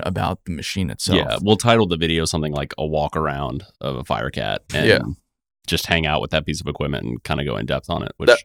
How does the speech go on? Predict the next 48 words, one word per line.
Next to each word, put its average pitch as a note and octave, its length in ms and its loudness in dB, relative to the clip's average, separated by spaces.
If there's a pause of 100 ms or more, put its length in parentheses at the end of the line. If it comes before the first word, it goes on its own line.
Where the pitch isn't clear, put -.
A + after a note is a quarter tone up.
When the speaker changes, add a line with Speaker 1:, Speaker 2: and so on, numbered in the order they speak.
Speaker 1:
that A2 100 4
was E2+ 100 2
Speaker 2:
a E2+ 60 4
lot B1+ 60 6
Speaker 1:
awesome. G2+ 160 8
Speaker 2:
of F2 60 2
people D2 200 0
ask C#2 180 0
for D2 140 -2
more C#2 300 -2
in-depth B1+ 340 -6
stuff, - 240 -4
so - 140 -2
this D2+ 160 0
will - 80 -4
be G1+ 80 -4
a - 40 -8
good G1+ 120 -6
one. F#2+ 140 -4 (120)
Speaker 1:
Sure. - 280 4 (280)
And G#2+ 120 6
hopefully C3 340 8
we G#2+ 140 4
get G#2 180 6
out G#2+ 220 8
on F#2+ 160 0
fire F2+ 280 0
later E2 240 -2
this - 160 -10
year. - 220 -8
Speaker 2:
Yeah, - 160 -6 (240)
man, E2 300 -6
so G2 340 -6
badly D#2+ 400 -2
I D2 60 -6
want D#2 220 -4
to. F2 180 -6
That's F2+ 180 4
another E2+ 320 4
thing D2+ 280 0
of, D2 100 -8
like, C#2+ 180 -4
we E2 80 -2
just - 160 -4
have D2+ 140 4
to - 80 -2
be D#2 260 -4
there F#2 400 4